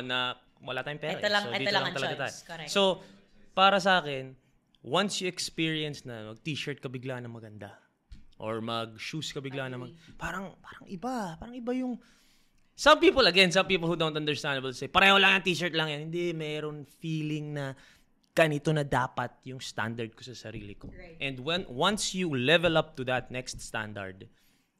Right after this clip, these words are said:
Speaker 1: ano yung next? Ano yung next? Ano yung next? So, through this past year, actually, sa totoo lang, this past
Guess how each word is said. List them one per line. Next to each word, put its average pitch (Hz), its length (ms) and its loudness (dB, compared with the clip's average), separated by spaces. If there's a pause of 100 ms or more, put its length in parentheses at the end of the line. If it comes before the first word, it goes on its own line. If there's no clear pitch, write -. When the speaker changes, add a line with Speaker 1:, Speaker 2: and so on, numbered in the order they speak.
(180)
Speaker 1:
ano 107 220 -8
yung 107 240 -8
next? - 340 -8
Ano 104 160 -12
yung 113 240 -12
next? 123 300 -10
Ano 110 100 -16
yung 110 220 -12
next? 107 240 -10 (260)
So, - 460 -2 (180)
through 214 240 2
this 185 240 -2
past - 400 -2
year, 120 320 -4
actually, 117 320 -10
sa 123 160 -16
totoo - 320 -10
lang, 107 160 -10 (640)
this 139 160 -4
past 131 240 -4